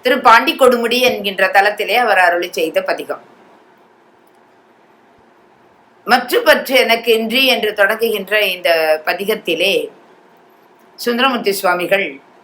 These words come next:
"உன்னை நான் மறந்தாலும் என்னுடைய நாவானது இந்த நமச்சிவாய மந்திரத்தை சொல்லுவதற்கு ஒரு நாளும் மறக்காது" என்பதை உறுதிப்படுத்தி ஒவ்வொரு பாட்டிலையும் சொல்லிட்டு வர்றார். அதே போல ஐந்தாவது பாடல்ல சொல்லுகிற பொழுது, "அஞ்சினார்க்கு அரண் ஆதி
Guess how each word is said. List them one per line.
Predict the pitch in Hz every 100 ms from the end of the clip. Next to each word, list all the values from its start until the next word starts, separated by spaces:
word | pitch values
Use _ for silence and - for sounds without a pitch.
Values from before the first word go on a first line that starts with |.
| _ _ _ _ _ _ _ _ _ _ _ _ _ _ _ _ _ _
"உன்னை | 220 277 311
நான் | 262 226
மறந்தாலும் | 208 202 233 240 208 233 262
என்னுடைய | 214 202 196 190
நாவானது | 180 185 226 220 185 180 262 - - _ _ _ _ -
இந்த | 247 233
நமச்சிவாய | 196 202 220 285 262
மந்திரத்தை | 214 196 208 202 196
சொல்லுவதற்கு | 190 190 196 202 185 170 247 269 - _ _ _
ஒரு | 196 220 254
நாளும் | 247 233 233
மறக்காது" | 226 196 - 220 202 214
என்பதை | 208 180 190 208
உறுதிப்படுத்தி | 208 190 220 208 170 220 247
ஒவ்வொரு | 202 180 233 247
பாட்டிலையும் | 247 180 - 202
சொல்லிட்டு | 220 170 160
வர்றார். | 160 143 139 - - - _ - - - - - - - - 143
அதே | 226 285
போல | 262 247 233
ஐந்தாவது | 254 208 233 285 269 247
பாடல்ல | 247 208 208 202
சொல்லுகிற | 208 - 240 214
பொழுது, | 196 202 214
"அஞ்சினார்க்கு | 254 196 196 220 240 233 233 220
அரண் | 277 233 208 220
ஆதி | 190 196 202 226 -